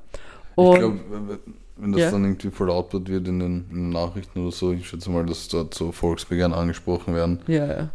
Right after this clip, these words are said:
Speaker 2: würde ich, würde ich ziemlich edgy finden, wenn der oder die Moderatorin dann sagen würden, dass so und so viele Bürger und Bürgerinnen für das Anti-Gender-Volksbegehren
Speaker 1: Mm.
Speaker 2: gestimmt haben.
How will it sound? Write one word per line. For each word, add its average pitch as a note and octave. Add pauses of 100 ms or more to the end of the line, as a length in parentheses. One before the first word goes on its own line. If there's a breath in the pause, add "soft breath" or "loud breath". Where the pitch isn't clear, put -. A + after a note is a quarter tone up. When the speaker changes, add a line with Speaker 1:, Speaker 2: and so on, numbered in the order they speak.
Speaker 2:
würde F#2
ich, F#2
würde F2+
ich F2
ziemlich F2+
edgy E2+
finden, F2
wenn E2+
der E2+
oder E2
die F2
Moderatorin E2+
dann E2
sagen E2
würden, E2
dass E2 (380 soft breath)
so -
und F2+
so F2+
viele F2
Bürger F2
und E2
Bürgerinnen E2+
für F2
das F2
Anti-Gender-Volksbegehren F2+
Speaker 1:
Mm. D3
Speaker 2:
gestimmt -
haben. D#2+